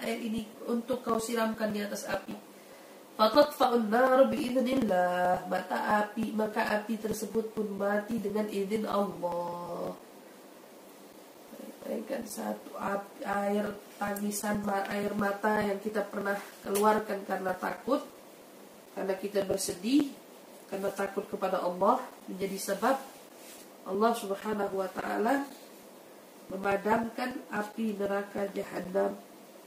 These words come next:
yang akan membakar kita semua. Wa kana sallallahu alaihi wasallam yaqul,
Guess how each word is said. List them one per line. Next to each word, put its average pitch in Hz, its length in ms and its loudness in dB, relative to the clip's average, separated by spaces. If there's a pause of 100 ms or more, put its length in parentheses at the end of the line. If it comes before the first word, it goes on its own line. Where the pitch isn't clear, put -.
(760)
yang 190 160 -2
akan 214 300 0 (120)
membakar 190 460 -2
kita - 240 -6
semua. - 320 -10 (1600)
Wa 208 160 2
kana 277 320 8
sallallahu 247 560 6
alaihi 240 400 6
wasallam 240 480 4
yaqul, 226 560 2